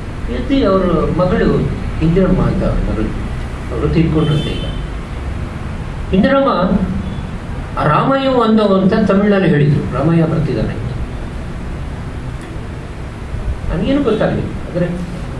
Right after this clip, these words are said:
ಒಂದು ಮುಂದ್ಗಡೆ ಒಂದು ಪೋರ್ಟಿಕೋ, ಆ ಪೋರ್ಟಿಕ್ಕಿಂತ ಒಳಗಡೆ hall ಇರ್ತಿತ್ತು, ಹಾಲಲ್ಲಿ ಕೂತಿರ್ತಾ ಇದ್ವಿ ನಾವು. ಇವ್ರು ಎದ್ದು ಇಂದಿರಮ್ಮ ಹೇಳಿದ್ರು, "ಬರ್ತಾ ಇದ್ದಾರೆ." ಇವ್ರು ಕೋರ್ಟಿಗೆ ಹೋದ್ರು. ಇಂದಿರಮ್ಮ ಒಂದು cardboard box ತಗೊಂಡ್ರು,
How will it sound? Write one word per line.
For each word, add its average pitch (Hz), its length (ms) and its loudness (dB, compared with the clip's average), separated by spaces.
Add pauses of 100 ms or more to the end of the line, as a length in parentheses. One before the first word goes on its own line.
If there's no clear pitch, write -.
ಒಂದು 143 140 -4
ಮುಂದ್ಗಡೆ 170 340 4
ಒಂದು - 180 0
ಪೋರ್ಟಿಕೋ, 143 340 4
ಆ - 420 -4
ಪೋರ್ಟಿಕ್ಕಿಂತ 185 600 -4
ಒಳಗಡೆ 165 400 2
hall 143 240 2
ಇರ್ತಿತ್ತು, 147 380 -2
ಹಾಲಲ್ಲಿ 180 320 4
ಕೂತಿರ್ತಾ - 400 0
ಇದ್ವಿ - 180 -6
ನಾವು. - 180 -8 (1080)
ಇವ್ರು 233 140 4
ಎದ್ದು 185 460 4 (480)
ಇಂದಿರಮ್ಮ 202 440 2
ಹೇಳಿದ್ರು, 165 720 2
"ಬರ್ತಾ 139 220 0
ಇದ್ದಾರೆ." 139 320 0 (1600)
ಇವ್ರು 294 200 0
ಕೋರ್ಟಿಗೆ 247 340 2
ಹೋದ್ರು. - 720 2
ಇಂದಿರಮ್ಮ 240 340 2
ಒಂದು 190 280 2
cardboard 196 560 2
box 170 280 0
ತಗೊಂಡ್ರು, - 440 -4